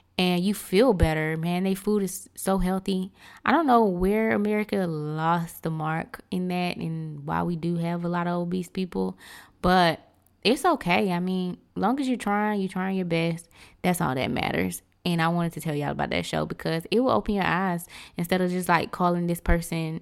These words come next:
outside their name, maybe you can encourage them to be better. And, y'all,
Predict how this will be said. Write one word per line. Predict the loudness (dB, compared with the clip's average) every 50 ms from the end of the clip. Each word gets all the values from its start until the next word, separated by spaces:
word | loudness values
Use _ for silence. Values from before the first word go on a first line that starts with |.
| -2 0
outside | 2 2 2 0 0 -2 0 0
their | -2 -2
name, | -2 -2 -2 -2 0 0 -2 -2 -4 -4 -4
maybe | -4 -4 -4 -4 -4
you | -6
can | -4 -4 -4
encourage | -4 -4 -6 -4 -6 -4 -4 -6 -8 -6
them | -6 -6 -6 -8 -12 -16 _
to | -6 -6
be | -4 -4 -4
better. | -4 -4 -4 -4 -6 -10 -12 -18 _ -20 -20 _ _ _ _ _ _ _ _ _ _ _ -20 _ _ -20 -20 -20 -20 -20 -20 -20 -20 -20 _ _ _ _ _ -20 -20 _ _ _ _ _ _ _ _ _ _ _ _ _ _ 2
And, | 2 4 4 2 2 0 0 0 -2 -2 -2 -4 -6 -10 -14 -16 -16 -16 -18 -10
y'all, | -6 -4 -4 -4 -4 -4 -6 -6 -8 -8